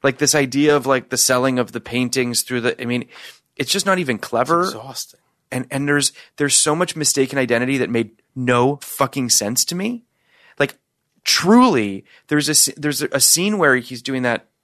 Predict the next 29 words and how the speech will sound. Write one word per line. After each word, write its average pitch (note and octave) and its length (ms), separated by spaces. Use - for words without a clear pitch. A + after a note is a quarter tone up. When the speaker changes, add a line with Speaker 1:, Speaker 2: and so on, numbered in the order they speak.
Speaker 1:
horrendous C3 800
accent. G2 680
Um, A2+ 420
Speaker 2:
Oh, D3+ 120
it's C#3 220
a, A2+ 180
it's C3 180
a, C#3+ 40
it's C3 340
one C3+ 160
of C3+ 60
the A#2+ 80
worst A2 240
scenes F2+ 260
Speaker 1:
Do B2+ 140
you C3+ 80
know C3+ 60
what C3 80
I'm D3+ 60
Speaker 2:
in C#3+ 60
movie D#3+ 60
Speaker 1:
talking G#3 160
Speaker 2:
history. A#3+ 140
Speaker 1:
about? D#4+ 80
Speaker 2:
Of D4 60
course, B3 220
the C#3 100
restaurant? D3 560
Speaker 1:
Yeah. F4 280